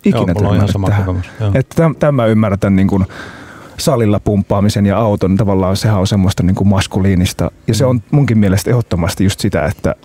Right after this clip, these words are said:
Speaker 2: kun eihän sanokaa, jos on väärässä, mut harvoin naisia kiinnostaa se, että tuolla on hienompi Mersu kuin toisella, tai tol-,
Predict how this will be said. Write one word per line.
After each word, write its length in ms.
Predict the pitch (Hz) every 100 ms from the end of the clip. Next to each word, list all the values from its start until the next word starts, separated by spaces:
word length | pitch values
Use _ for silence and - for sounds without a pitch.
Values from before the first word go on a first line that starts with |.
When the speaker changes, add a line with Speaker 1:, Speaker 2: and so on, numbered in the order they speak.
| -
Speaker 2:
kun 140 | -
eihän 260 | 110 107 107 - - _ - _ _ _ - - - -
sanokaa, 260 | - 123 110
jos 120 | 110
on 100 | 110
väärässä, 360 | 127 101 92 95
mut 200 | 95 -
harvoin 460 | 123 107 98 87 - - - - - - - - -
naisia 320 | 107 104 90
kiinnostaa 500 | 101 87 90 - 85
se, 160 | -
että 220 | 87 - 101
tuolla 240 | 98 87
on 60 | 95
hienompi 360 | 104 90 87 90 - _ -
Mersu 340 | 104 95 -
kuin 180 | - - - - -
toisella, 460 | 98 - 80 101 107 - - -
tai 260 | - 117 101
tol-, 260 | - 95